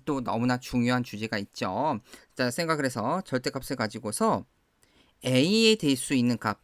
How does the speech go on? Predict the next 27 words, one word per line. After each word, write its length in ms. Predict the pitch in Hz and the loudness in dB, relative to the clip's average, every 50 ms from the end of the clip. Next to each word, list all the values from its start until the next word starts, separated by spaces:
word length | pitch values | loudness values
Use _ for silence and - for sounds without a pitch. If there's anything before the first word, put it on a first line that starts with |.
| _ _ _ _ _ _ - - _ - | _ _ _ _ _ _ -20 -20 _ -8
B가 340 | - 143 143 - 175 170 | -4 -2 0 2 2 2
될 160 | 160 - 131 123 | 4 2 0 0
수 140 | - - | 0 0
있는 200 | 139 135 127 120 | 0 0 0 0
값, 240 | - - 110 - _ | -2 -6 -10 -10 _
그 120 | - 143 131 | -10 -8 -8
후보들을 600 | - - - 269 262 - 277 262 - 202 185 175 | -8 -6 -6 -6 -2 -2 -2 -2 -2 -4 -4 -4
함께 200 | 175 165 - 156 | -4 -6 -8 -8
고민해 340 | - - - - 117 110 | -4 -2 -2 0 0 -2
보자라는 380 | 98 95 - 90 87 85 85 85 | -4 -6 -10 -10 -10 -10 -10 -12
겁니다. 280 | 82 - - - - - | -14 -16 -16 -18 -20 -16
자, 180 | - - - - - _ _ _ _ _ _ - | -12 -12 -12 -12 -12 _ _ _ _ _ _ -2
가조건을 420 | - 120 120 - - 131 127 113 | -2 -2 -2 -2 -4 -2 -2 -2
가지고 720 | 107 104 - - - - - 92 98 120 156 202 254 285 - - _ _ - - - _ _ _ | -2 -4 -6 -8 -12 -12 -10 -8 -6 -4 -2 -2 -2 -4 -6 -12 _ _ -20 -20 -20 _ _ _
첫 160 | - 254 - | -4 2 2
번째, 260 | 233 190 - 131 - - | 2 2 2 -2 -2 2
A의 240 | 120 151 208 254 269 | 2 6 6 6 6
절대값이다. 720 | - 240 220 - 214 - 196 - - - 185 196 - - - | 4 2 0 0 -2 -2 -2 -2 -2 0 2 2 2 2 0
A의 760 | 127 135 143 139 135 139 147 165 190 220 247 262 302 320 - _ _ _ _ _ _ _ _ _ _ _ _ _ _ _ - | 2 2 4 4 4 2 2 2 2 2 2 2 2 0 -6 _ _ _ _ _ _ _ _ _ _ _ _ _ _ _ -4
절대값 640 | - 120 113 - - 135 - _ - 147 - - _ | -4 -4 -4 -2 -4 -4 -2 _ 0 0 0 0 _
원점에서부터의 1120 | - 127 156 170 - 269 262 254 254 247 254 226 208 202 - - 180 170 185 190 190 - - - | 2 2 2 4 4 4 4 4 4 4 2 0 -2 -4 -4 -4 -2 -2 0 -2 -4 -6 -4 -2
A의 420 | 120 127 135 139 131 135 143 147 135 | 0 2 2 2 2 0 0 0 0
거리는 680 | - 110 110 113 113 113 110 110 151 208 254 294 320 - _ _ _ _ _ - | -4 -4 -2 -2 0 0 0 0 2 2 2 0 0 -4 _ _ _ _ _ -6
오분의 360 | - 107 101 117 120 110 107 | -4 -4 -2 0 -2 -2 -2
사다. 440 | - - 104 - - 80 80 - _ _ _ _ _ _ | -4 -4 -4 -4 -4 -8 -8 -12 _ _ _ _ _ _
이 160 | 147 190 233 | 2 4 4
말인즉슨 720 | 202 139 135 160 170 - - - - - 202 180 117 87 | 6 4 4 2 0 -2 -6 -6 -2 0 0 0 0 -2